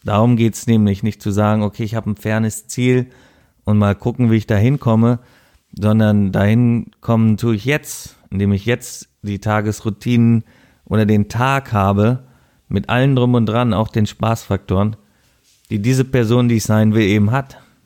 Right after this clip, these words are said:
Ja. Das ist, äh, der, der letztliche Schlüssel zum Ziel erreichen. Jeden Tag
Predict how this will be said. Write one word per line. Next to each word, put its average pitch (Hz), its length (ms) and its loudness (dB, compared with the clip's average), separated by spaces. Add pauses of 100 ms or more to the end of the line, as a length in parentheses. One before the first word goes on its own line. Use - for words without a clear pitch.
(120)
Ja. 104 260 -2 (1600)
Das 117 220 -2
ist, 107 340 -4
äh, 101 460 2
der, 101 320 2
der 98 180 2
letztliche 101 800 0 (460)
Schlüssel 113 480 -2
zum 107 580 2 (640)
Ziel 175 260 -2
erreichen. 104 600 0 (140)
Jeden 113 240 0
Tag 120 420 -4